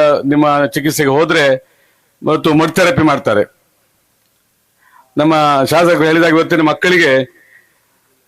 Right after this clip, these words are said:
ಭತ್ತ ಗದ್ದೆಯಲ್ಲಿ ಭತ್ತ ಬೆಳೀತದ, ಅಕ್ಕಿ ಬೆಳೀತದ ಗೊತ್ತಿಲ್ಲ. ನನ್ನ ಮಕ್ಕಳಿಗೆ ನಾನು ತಮಾಷೆ ಮಾಡೋದುಂಟು,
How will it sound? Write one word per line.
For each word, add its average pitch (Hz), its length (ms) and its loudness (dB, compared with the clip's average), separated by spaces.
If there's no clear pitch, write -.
ಭತ್ತ 156 240 -2
ಗದ್ದೆಯಲ್ಲಿ 180 840 2
ಭತ್ತ 165 200 -2
ಬೆಳೀತದ, 196 360 0
ಅಕ್ಕಿ 202 260 0
ಬೆಳೀತದ 180 280 0
ಗೊತ್ತಿಲ್ಲ. 156 340 -2
ನನ್ನ 165 200 0
ಮಕ್ಕಳಿಗೆ 160 220 0
ನಾನು 175 120 -2
ತಮಾಷೆ 160 320 0
ಮಾಡೋದುಂಟು, 131 540 -2